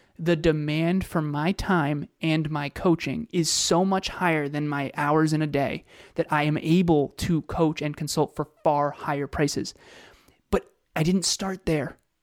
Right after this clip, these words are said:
I started by creating demand and raising demand and raising demand.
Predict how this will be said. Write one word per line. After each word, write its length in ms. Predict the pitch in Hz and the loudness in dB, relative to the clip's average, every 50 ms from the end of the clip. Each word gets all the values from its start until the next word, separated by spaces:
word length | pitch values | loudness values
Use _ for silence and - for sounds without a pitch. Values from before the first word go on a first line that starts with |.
| _ _ _ _ | _ _ _ _
I 80 | - 170 | -2 0
started 460 | - - - - 175 175 175 165 156 | 0 0 2 2 4 4 4 4 2
by 100 | 147 143 | 0 -6
creating 400 | - - - 165 147 143 143 147 | -6 -8 -6 -4 -4 -4 -4 -4
demand 480 | 139 151 151 160 175 185 175 143 - - | -6 -6 -4 -4 -2 -2 -2 -4 -4 -6
and 180 | - 143 147 | -6 -6 -4
raising 360 | 135 143 147 151 156 160 160 151 | 0 0 2 2 2 0 0 0
demand 400 | 160 160 175 180 165 139 - - | 0 0 0 0 0 -2 -2 -6
and 160 | 147 147 147 | -6 -6 -4
raising 320 | 139 147 160 160 160 165 | -2 -2 -2 0 -2 -2
demand. 480 | 160 170 175 185 185 160 120 - - | -2 -2 -2 -2 -2 -4 -4 -6 -12